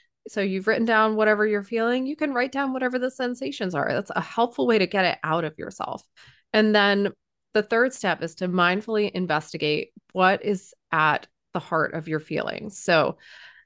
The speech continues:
one way to do this is to, um,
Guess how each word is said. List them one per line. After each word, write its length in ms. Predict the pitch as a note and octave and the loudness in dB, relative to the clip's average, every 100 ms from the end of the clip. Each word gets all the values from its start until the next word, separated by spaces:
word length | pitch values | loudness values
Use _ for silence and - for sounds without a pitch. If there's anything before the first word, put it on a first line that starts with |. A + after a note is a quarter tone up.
| _ _ _ _ | _ _ _ _
one 360 | F#3+ G3 G#3 A3 | 0 4 4 4
way 200 | G3+ F#3+ | 4 2
to 180 | - | -2
do 300 | E3+ A#3 D4 | -8 -2 0
this 380 | C#4 D#3+ D3+ D#3 - | 2 4 2 -2 -4
is 420 | F3+ F3 E3 - - | -2 0 -4 -10 -12
to, 560 | - F#3 E3+ D#3+ D#3+ D#3 - | -4 0 2 2 2 0 -2
um, 420 | D#3+ C#3 C#3+ D3+ | -4 -4 -4 -8